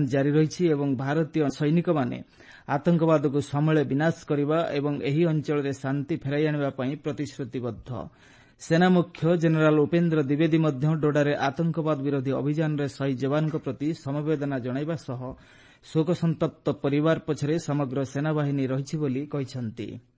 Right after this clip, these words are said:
ନିଟ୍ ପେପର ଲିକ୍ ମାମଲାରେ ଗତକାଲି ରାତିରେ ହଜାରିବାଗ ଗେଷ୍ଟ ହାଉସରୁ ଜଣେ ବ୍ୟକ୍ତିଙ୍କୁ ସିବିଆଇ ଗିରଫ କରିଛି। ହଜାରିବାଗରୁ ଏପର୍ଯ୍ୟନ୍ତ ସିବିଆଇ ଏହି ମାମଲାରେ ପାଞ୍ଚ ଜଣଙ୍କୁ ଗିରଫ କରିଛି।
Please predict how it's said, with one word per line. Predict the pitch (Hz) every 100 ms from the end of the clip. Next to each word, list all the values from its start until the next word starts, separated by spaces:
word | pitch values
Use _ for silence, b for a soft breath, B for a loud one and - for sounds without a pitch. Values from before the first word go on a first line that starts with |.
| _
ନିଟ୍ | 147 160 202 -
ପେପର | - 170 180 185
ଲିକ୍ | 180 170
ମାମଲାରେ | 156 156 165 175 190
ଗତକାଲି | 151 151 160 156 151
ରାତିରେ | 147 165 165 151
ହଜାରିବାଗ | 143 151 165 156 147 131
ଗେଷ୍ଟ | 127 156 -
ହାଉସରୁ | 160 - 147 160
ଜଣେ | 147 143
ବ୍ୟକ୍ତିଙ୍କୁ | 143 143 160 151 131 110 113
ସିବିଆଇ | - 147 151 143
ଗିରଫ | 135 147 139 -
କରିଛି। | 117 117 - 107 - b b b b b 147
ହଜାରିବାଗରୁ | 156 185 180 175 170 180
ଏପର୍ଯ୍ୟନ୍ତ | - 165 160 160 160
ସିବିଆଇ | - 151 156 170
ଏହି | 180 151
ମାମଲାରେ | 160 156 147 143
ପାଞ୍ଚ | 135 151 147 147
ଜଣଙ୍କୁ | 160 143 135
ଗିରଫ | 143 139 -
କରିଛି। | - 113 -